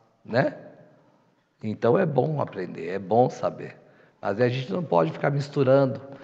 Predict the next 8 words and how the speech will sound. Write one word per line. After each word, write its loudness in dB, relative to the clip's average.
senão 2
a -4
casa 4
da 4
gente 2
fica 0
muito -2
retalhada, 2